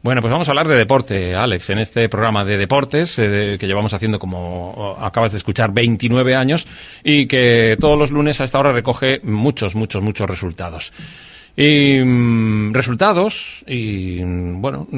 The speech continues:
eso sí, al final, consecuencias de muchas horas de dedicación, de trabajo, de entrenamiento de los mayores, de los peques, de las chicas, de, de todo el mundo que hace deporte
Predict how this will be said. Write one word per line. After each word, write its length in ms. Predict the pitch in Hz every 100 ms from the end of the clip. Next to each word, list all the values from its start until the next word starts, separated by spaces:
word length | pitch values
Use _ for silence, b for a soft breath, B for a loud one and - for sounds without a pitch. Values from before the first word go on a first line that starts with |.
| 123
eso 180 | 147 117
sí, 240 | 147 127 113
al 120 | 101
final, 340 | 110 131 139
consecuencias 920 | - 131 123 120 196 214 127 151 165 -
de 340 | 110 143 185 -
muchas 360 | 107 123 123 -
horas 240 | 113 101
de 80 | 104
dedicación, 480 | 98 92 87 107 104
de 80 | 95
trabajo, 400 | 98 110 - 107
de 80 |
entrenamiento 600 | 101 101 98 101 101 110 - B B
de 100 | -
los 120 | 120 107
mayores, 580 | 104 101 98 98 - 104
de 220 | 92 101
los 220 | 101 98
peques, 520 | - 101 107 101 92
de 140 | 107 98
las 180 | 95
chicas, 520 | - 110 - 101 95 101
de, 500 | 98 95 92 90 85 85
de 100 | 85
todo 140 | 147
el 40 | 127
mundo 160 | 131 117
que 60 |
hace 100 | 104 101
deporte 400 | 92 101 110